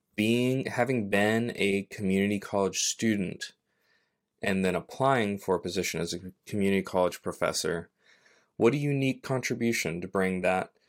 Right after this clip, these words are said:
perspective to the table. Steve, having known French and then applying for positions that needed this second language knowledge,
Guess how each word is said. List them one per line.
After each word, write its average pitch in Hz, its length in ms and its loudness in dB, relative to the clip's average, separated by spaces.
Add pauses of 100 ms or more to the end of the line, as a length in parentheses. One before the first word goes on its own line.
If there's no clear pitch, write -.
(280)
perspective - 960 0 (640)
to - 100 -2
the 87 80 0
table. 90 460 -2 (2500)
Steve, 98 580 0 (100)
having 107 500 0
known 98 300 0
French - 640 0
and 95 180 -2
then 90 100 -2
applying 98 520 0
for 98 120 -6
positions 98 680 0
that - 140 -6
needed 95 340 0
this 95 300 0
second 87 500 -2
language 98 560 -2
knowledge, - 580 -6